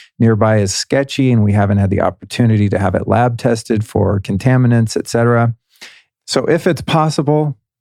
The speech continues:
collect some spring water from a local spring, ideally have it lab tested. And if that's not an option for you, you've now learned that you can, in fact,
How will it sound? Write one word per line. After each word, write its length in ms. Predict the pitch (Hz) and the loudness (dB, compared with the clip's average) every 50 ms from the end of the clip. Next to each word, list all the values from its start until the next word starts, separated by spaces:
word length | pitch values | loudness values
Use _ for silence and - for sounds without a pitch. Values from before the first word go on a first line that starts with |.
| _ _ _ _ _ _ _ _ - | _ _ _ _ _ _ _ _ -4
collect 400 | - - 107 107 120 135 135 - | -2 0 0 0 0 -2 -4 -4
some 180 | - 135 120 | -2 -2 -2
spring 360 | 104 - - - 139 131 123 | -2 -4 -4 -2 0 2 2
water 280 | 123 123 120 117 120 113 | 2 2 2 2 2 0
from 160 | 110 - 113 | 0 0 0
a 60 | 104 | 0
local 320 | 101 110 110 107 - - - | 2 2 0 0 -2 -4 -6
spring, 640 | - - - - 131 127 120 117 117 113 113 113 - - | -6 -6 -2 0 2 2 2 2 2 0 -2 -4 -4 -2
ideally 420 | 107 107 104 117 123 120 117 113 | -2 0 0 0 2 2 2 2
have 180 | 117 117 107 107 | 2 2 0 0
it 100 | 107 - | -2 0
lab 380 | - 104 110 117 117 110 107 | 0 0 2 2 0 -2 -4
tested. 640 | - - 127 113 110 - - - 113 113 110 110 107 - _ _ _ _ _ _ _ _ _ _ _ - | -2 0 0 0 0 -2 -2 0 0 0 0 -2 -4 -6 _ _ _ _ _ _ _ _ _ _ _ -4
And 400 | 113 117 117 110 107 107 101 - | 0 0 2 2 2 0 0 0
if 220 | - 113 104 - | 0 -2 -2 -2
that's 440 | 113 110 127 127 135 - - - - | -4 -2 -2 -2 -2 -4 -6 -6 -2
not 260 | 131 123 117 113 107 | 0 0 2 2 2
an 100 | 110 107 | 2 2
option 400 | 101 107 104 92 - - 107 107 | 0 0 -2 -4 -4 -4 -4 -4
for 140 | 98 - 107 | -4 -2 -2
you, 500 | 104 101 101 98 98 98 98 95 98 101 - | 0 2 2 2 2 2 2 2 0 0 0
you've 260 | 110 107 107 98 95 | 0 0 0 0 2
now 280 | 110 110 107 113 113 | 2 2 2 2 2
learned 500 | 110 101 107 101 98 98 95 95 98 98 | 2 2 2 2 2 2 0 0 0 0
that 180 | 101 104 101 - | 0 -2 0 0
you 140 | 113 110 107 | 0 -2 -2
can, 460 | 98 - - 123 120 117 113 110 113 | -2 -2 0 0 2 2 2 2 2
in 160 | - 98 98 | 0 0 -2
fact, 480 | 95 - 101 95 92 92 95 - - | -2 0 0 0 0 0 -2 -6 -12